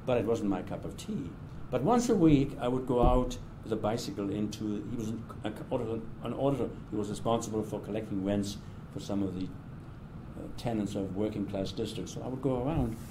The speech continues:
in, in Northampton collecting rents, uh, amongst the very poor, and,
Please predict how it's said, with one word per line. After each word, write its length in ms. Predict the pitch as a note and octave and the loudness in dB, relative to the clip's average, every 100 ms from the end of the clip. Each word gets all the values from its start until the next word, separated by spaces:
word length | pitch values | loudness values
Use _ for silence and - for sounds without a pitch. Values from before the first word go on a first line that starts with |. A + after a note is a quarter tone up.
| - - - | -12 -10 -4
in, 440 | A2 G#2 G#2 G#2+ G#2 | 0 2 2 0 -2
in 280 | A2+ G#2 G2 | -2 0 0
Northampton 600 | G2+ G2 B2+ C#3+ G#2+ G2+ - - | 0 0 0 0 -2 -4 -6 -4
collecting 420 | G#2+ A2 A#2+ A#2+ | -2 0 0 4
rents, 520 | D#3 G#3 D3 - - - - - - - - | 6 8 6 4 -4 -8 -10 -10 -10 -10 -4
uh, 60 | G#2+ | 0
amongst 320 | G#2+ A2 - | 2 2 0
the 40 | |
very 260 | F#2+ A2+ A#2+ | 6 10 8
poor, 460 | A#2+ A#2 A2 A2 A2+ | 6 2 6 6 6
and, 260 | G#2 G#2 | 2 0